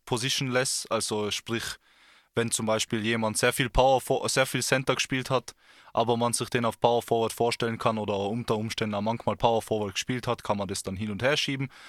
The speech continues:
Wir wollen einfach das bestmögliche Team machen von den Mannschaften, äh, genau, und allen Spielern, die halt gespielt haben. Wir haben eine Kleinigkeit haben wir dazu getan,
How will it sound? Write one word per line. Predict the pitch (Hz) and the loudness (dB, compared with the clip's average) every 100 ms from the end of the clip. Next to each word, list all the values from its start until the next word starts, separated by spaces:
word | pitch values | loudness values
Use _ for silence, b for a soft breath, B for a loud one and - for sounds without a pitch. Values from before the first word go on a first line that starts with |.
| B B B | B B B
Wir | 135 | 2
wollen | 135 165 | 4 6
einfach | 151 143 139 | 4 4 0
das | 120 | 0
bestmögliche | - 147 147 - 127 127 127 127 | 2 4 4 2 0 0 0 -2
Team | - 135 131 | -2 -2 2
machen | 120 127 - 120 b b b _ | 2 2 -2 -6 b b b _
von | - 131 | 0 2
den | 127 117 | 2 2
Mannschaften, | 117 120 - 113 - 117 110 b b b b b b | 2 2 0 0 -2 -6 -6 b b b b b b
äh, | 107 110 104 101 - _ _ | 0 2 2 0 -4 _ _
genau, | - 107 95 90 104 _ _ | -2 0 -2 -4 -12 _ _
und | 127 113 | -2 2
allen | 117 120 | 2 0
Spielern, | - 117 117 104 | -2 0 0 0
die | 110 | -2
halt | 104 101 | -2 -4
gespielt | - - 117 - | -6 -4 -6 0
haben. | 107 120 120 _ | 0 0 -8 _
Wir | 120 131 | 0 0
haben | 131 | 2
eine | 123 143 160 | 4 4 4
Kleinigkeit | - 139 160 - 131 | 4 4 4 2 4
haben | 135 | 2
wir | 131 | 2
dazu | 113 - 135 | 0 0 -2
getan, | 139 147 160 | 0 0 0